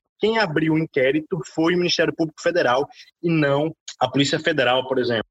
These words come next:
Enfim, então, agora nós estamos no inquérito e não no processo. Efetivamente, depois que o inquérito terminar,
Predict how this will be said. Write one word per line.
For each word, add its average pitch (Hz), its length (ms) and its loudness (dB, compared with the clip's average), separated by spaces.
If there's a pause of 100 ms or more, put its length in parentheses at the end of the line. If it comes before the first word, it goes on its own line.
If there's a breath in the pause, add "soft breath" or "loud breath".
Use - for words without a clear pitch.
Enfim, 143 420 0
então, 190 460 0 (340)
agora 165 500 0
nós 180 180 -2
estamos 180 640 -2
no 165 100 2
inquérito 151 580 -2 (240)
e 165 80 -4
não 156 480 0 (360 loud breath)
no 151 140 0
processo. 160 580 0
Efetivamente, 220 880 0 (440)
depois 165 520 0
que 202 120 -4 (640)
o 160 80 0
inquérito - 520 -2
terminar, 147 560 2